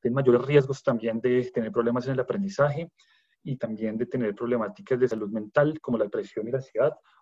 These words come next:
o incluso mayores niveles de agresión. Y lo que hemos visto en los últimos estudios que estamos realizando en la Universidad de Harvard es que muchos de estos efectos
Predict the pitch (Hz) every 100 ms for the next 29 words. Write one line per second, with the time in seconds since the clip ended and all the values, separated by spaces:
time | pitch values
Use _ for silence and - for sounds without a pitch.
0 | - 123 - 117 127 131 120 123 131 110
1 | 117 120 120 - 156 - _ _ _ _
2 | _ _ - 147 147 151 135 151 165 190
3 | 190 190 185 185 190 170 156 165 175 165
4 | 170 131 131 131 147 127 120 135 143 -
5 | 113 113 120 131 139 127 107 107 104 -
6 | 131 123 120 135 - - 135 - 135 151
7 | 156 160 156 139 123 139 135 - 107 -
8 | 127